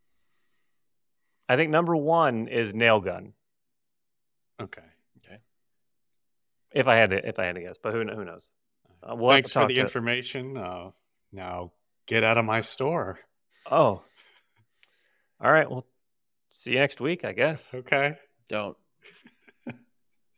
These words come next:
Speaker 3: It's a, only one, one time you're allowed in the store ever.
Speaker 1: Oh.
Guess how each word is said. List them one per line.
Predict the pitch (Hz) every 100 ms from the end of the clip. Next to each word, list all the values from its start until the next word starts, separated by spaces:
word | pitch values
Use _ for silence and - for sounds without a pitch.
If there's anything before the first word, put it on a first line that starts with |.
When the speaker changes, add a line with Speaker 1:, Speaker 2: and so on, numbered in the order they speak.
| _ _ _ _ _ _ _ _ _ _
Speaker 3:
It's | - -
a, | 98
only | - 113 117
one, | 107 113 117 110 -
one | 95 117 120
time | - 123 117 110 101 98
you're | 101
allowed | 95 95 92
in | 90 90 87
the | 92
store | - 85 85 82 - - _ -
ever. | 90 87 - - _ _ _ _ _ _ _ _ _ -
Speaker 1:
Oh. | - 131 98